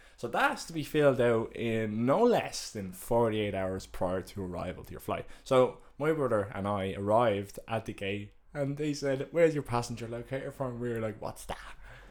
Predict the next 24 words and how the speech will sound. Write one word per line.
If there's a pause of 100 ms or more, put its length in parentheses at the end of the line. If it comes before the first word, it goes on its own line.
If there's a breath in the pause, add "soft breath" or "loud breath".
(280 loud breath)
So
we, (120)
<laughs>
we
couldn't
fly
directly
to
Greece. (260 loud breath)
So
that's
why
we
had
to
sta-,
get
the
layover
in,
in
Istan-,
in
Istanbul,